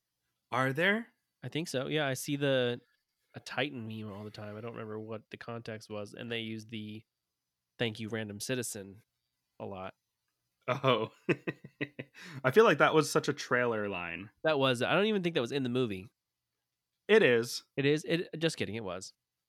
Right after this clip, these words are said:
Speaker 1: I rem-, <laughs> hey, good one. Good joke.
Speaker 2: Yeah. Yeah.
Speaker 1: <laughs> Um, <laughs> I, I do remember seeing it in the movie. Um,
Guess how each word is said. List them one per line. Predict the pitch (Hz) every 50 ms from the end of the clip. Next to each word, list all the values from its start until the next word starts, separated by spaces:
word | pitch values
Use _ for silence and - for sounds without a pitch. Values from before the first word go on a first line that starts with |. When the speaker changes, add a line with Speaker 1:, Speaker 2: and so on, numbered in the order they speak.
| _ -
Speaker 1:
I | 156
rem-, | 190 190 185 175 - - - - 220 - -
<laughs> | 220 208 - -
hey, | 165 175 165 135
good | 120 156 156 131
one. | 123 110 104 107 - _ _
Good | - 156 139
joke. | 127 156 135
Speaker 2:
Yeah. | 131 117 101 98 - _ _ _ _ _ _ _ _ _ -
Yeah. | 135 110 110 113
Speaker 1:
<laughs> | - - - _ _ _ _ _ _ - - _ _ _ _ - - - - - - _ - 135 - -
Um, | - 160 135 - - 160 156 151 - _ - - - - -
<laughs> | - - - - - - - - - _ _ _ _ - - - - - - - _ - - - - - - - - - -
I, | 147 160 160 165 - 151
I | 151
do | 139 156 165
remember | 160 156 151 151 147
seeing | 143 - 143 135 131
it | 127
in | 127 123
the | 123
movie. | 120 127 127 120 127 127 131 123 -
Um, | 120 123 120 120 120 120 117 120 117 113 113